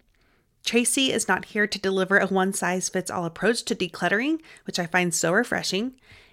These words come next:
Instead, she's going to help you uncover the roots to your clutter issues and ways you can practically overcome them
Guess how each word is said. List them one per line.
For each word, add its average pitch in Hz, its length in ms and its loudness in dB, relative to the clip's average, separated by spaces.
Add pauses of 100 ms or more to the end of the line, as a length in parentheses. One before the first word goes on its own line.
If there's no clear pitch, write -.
(140)
Instead, 262 440 0
she's - 180 -2
going 233 200 0
to 202 40 -2
help 196 260 -4
you 208 120 0
uncover 185 420 -2
the 170 140 -2
roots 196 340 -2
to 196 120 -4
your 170 100 2
clutter 165 300 -2
issues 202 600 -2 (360)
and 302 220 4
ways 220 360 4
you 214 60 -2
can 196 360 -4 (200)
practically 190 680 -2
overcome 165 500 -4
them 160 240 0